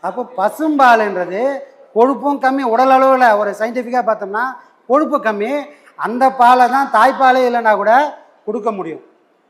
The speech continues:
வேற எந்த பாலையும் கொடுக்கவே முடியாது. அப்போ தாய்ப்பாலுக்கு அடுத்தபடியா ஒரு விஷயத்தை கொடுக்கலான்னு சொன்னா அது அந்த பசு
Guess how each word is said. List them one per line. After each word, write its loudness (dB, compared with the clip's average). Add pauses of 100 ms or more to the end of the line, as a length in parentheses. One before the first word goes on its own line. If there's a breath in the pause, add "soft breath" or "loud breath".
வேற 0 (140)
எந்த -4 (100)
பாலையும் 0
கொடுக்கவே -6
முடியாது. -6
அப்போ -4 (520 soft breath)
தாய்ப்பாலுக்கு 4 (120)
அடுத்தபடியா 2 (140)
ஒரு 0
விஷயத்தை -6
கொடுக்கலான்னு -6
சொன்னா -8 (480 loud breath)
அது -2
அந்த -2 (120)
பசு 0